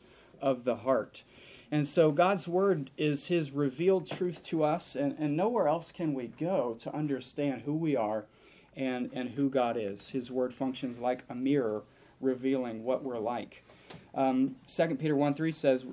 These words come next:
that, uh, it, His divine power contains all things needed for life and for godliness. And so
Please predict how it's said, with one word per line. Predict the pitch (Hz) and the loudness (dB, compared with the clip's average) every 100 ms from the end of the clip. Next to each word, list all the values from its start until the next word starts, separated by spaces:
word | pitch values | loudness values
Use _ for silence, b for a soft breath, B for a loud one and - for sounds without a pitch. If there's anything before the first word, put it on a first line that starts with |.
| - | -4
that, | 135 131 - - 135 | 2 2 2 -4 2
uh, | 127 127 | 2 2
it, | 151 - - - _ _ 135 | -2 -4 -14 -16 _ _ -4
His | 156 147 | -2 -2
divine | 135 143 139 | 0 2 2
power | 147 143 | 2 0
contains | 143 135 135 135 131 - - _ | 2 -2 0 0 0 -4 -10 _
all | 143 147 147 | 0 0 0
things | 151 139 139 | 0 0 2
needed | 135 131 | 0 0
for | 131 | -4
life | 123 135 135 - - b b b | 0 2 0 -4 -20 b b b
and | - 131 123 120 120 - | -6 -4 -2 -4 -4 -6
for | - - 117 | -14 -10 -10
godliness. | - 156 180 139 123 120 120 | -10 -8 -2 0 2 0 -2
And | 131 123 | -2 -2
so | - 139 127 | 0 0 0